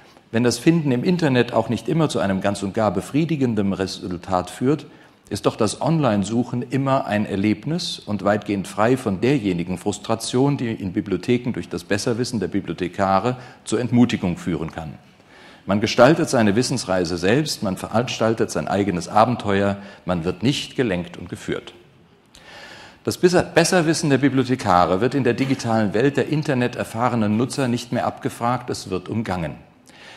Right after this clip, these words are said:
Das kann man ganz wörtlich so verstehen, es lässt sich nämlich beobachten.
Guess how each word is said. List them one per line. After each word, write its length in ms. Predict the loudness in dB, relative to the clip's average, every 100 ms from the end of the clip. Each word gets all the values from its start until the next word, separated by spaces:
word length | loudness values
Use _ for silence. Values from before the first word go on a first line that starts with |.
| -8
Das 220 | -8 -4
kann 160 | -2 0
man 180 | 0
ganz 240 | -2 -4 -2
wörtlich 340 | -2 -2 -6
so 140 | -6 -8
verstehen, 500 | -8 -6 -4 -2 -4
es 140 | -6
lässt 240 | -8 -8
sich 140 | -10 -6
nämlich 280 | -6 -6 -4
beobachten. 580 | -4 -2 -4 -8 -18